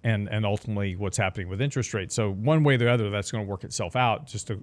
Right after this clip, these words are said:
a function of how and when. Um, we also have some anomalies running through our system right now, again, as we were saying last segment, with all this money supply that we've been putting in over the course of the last, you know, couple of years. It was not just the five trillion in stimulus, it's also the one point seven trillion in,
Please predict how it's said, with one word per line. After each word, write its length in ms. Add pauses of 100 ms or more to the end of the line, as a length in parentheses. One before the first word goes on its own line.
a 100
function 380
of 180
how 300
and 180
when. 340 (1300)
Um, 380 (1040)
we 120
also 220
have 120
some 160
anomalies 500
running 220
through 100
our 60
system 280
right 140
now, 340
again, 280
as 100
we 200
were 200
saying 220
last 240
segment, 320
with 120
all 140
this 260
money 360
supply 440
that 160
we've 260
been 220 (100)
putting 320
in 300 (220)
over 160
the 80
course 360
of 80
the 60
last, 560
you 60
know, 100
couple 240
of 60
years. 220
It 100
was 180
not 300
just 320
the 60
five 260
trillion 240
in 60
stimulus, 460
it's 200
also 380
the 100
one 220
point 200
seven 280
trillion 480
in, 180